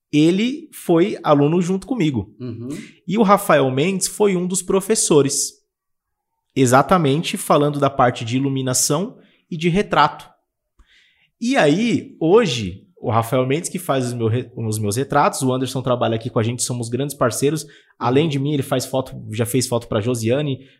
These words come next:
Speaker 1: pra uma série de, de profissionais, acompanhava o nosso amigo Anderson Trinca. E o Rafael Mendes, quando eu fui fazer minhas primeiras fotos com ele, eu cheguei com aquele braço cruzadão, aquela cara séria, e ele falou, "Opa, opa, parou, parou, parou. Esse não é o cara que eu conheço.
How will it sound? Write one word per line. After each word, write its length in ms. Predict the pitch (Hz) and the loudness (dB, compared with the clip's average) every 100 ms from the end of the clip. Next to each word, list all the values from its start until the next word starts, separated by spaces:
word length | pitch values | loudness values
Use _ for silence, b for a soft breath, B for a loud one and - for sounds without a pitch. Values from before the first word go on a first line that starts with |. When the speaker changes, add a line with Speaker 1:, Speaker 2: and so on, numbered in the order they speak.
| _ | _
Speaker 1:
pra 80 | 135 | -2
uma 80 | 127 | 0
série 240 | 160 180 | 2 0
de, 100 | 165 | -4
de 160 | 151 139 | -10 -6
profissionais, 540 | 139 - 123 131 160 | -4 -2 0 0 0
acompanhava 720 | 160 170 175 170 143 165 170 | -2 -4 0 2 2 2 2
o 20 | |
nosso 240 | 156 143 143 | 0 0 0
amigo 260 | 131 131 131 | 0 0 2
Anderson 360 | 131 - 117 | 2 0 -2
Trinca. 440 | 110 123 180 202 196 _ _ _ _ _ _ - B B B B | -2 -2 0 -2 -4 _ _ _ _ _ _ -20 B B B B
E 100 | 165 | 2
o 40 | 185 | 4
Rafael 380 | 208 - 196 175 | 4 6 4 4
Mendes, 260 | 180 180 | 2 0
quando 160 | 185 165 | 2 2
eu 60 | |
fui 160 | 143 208 | 0 -2
fazer 320 | - 170 165 | 2 2 2
minhas 180 | 160 156 | 0 0
primeiras 420 | 147 135 123 120 | 0 0 0 0
fotos 240 | - 107 - | -2 -4 -4
com 180 | 104 | -4
ele, 380 | 117 185 113 90 - b b - | 0 0 -2 -6 -12 b b -2
eu 140 | 127 | 0
cheguei 320 | - 147 143 | 0 0 0
com 60 | 139 | -2
aquele 260 | - 131 | -4 -2
braço 400 | 120 113 113 123 | 0 -2 -2 -6
cruzadão, 580 | - 117 117 101 139 165 | -6 -4 -2 0 0 0
aquela 280 | 139 131 120 | -4 -6 -6
cara 260 | - 113 104 | -6 -8 -4
séria, 420 | - 131 151 165 | -2 0 0 0
e 100 | 139 | -2
ele 100 | 143 | -2
falou, 240 | 135 135 | 2 2
"Opa, 140 | 165 175 | 4 0
opa, 200 | 180 170 | 0 -2
parou, 300 | 147 127 - | 0 0 0
parou, 240 | 143 143 | -2 -4
parou. 420 | 123 123 156 - _ _ _ _ _ | -4 -4 -4 -10 _ _ _ _ _
Esse 360 | 151 180 - 190 | 0 2 2 0
não 180 | 190 185 | 0 -2
é 40 | |
o 80 | 185 | 0
cara 260 | 185 180 | 0 0
que 80 | 175 | 2
eu 80 | 180 | 0
conheço. 600 | 202 185 139 131 - | 0 2 2 0 -4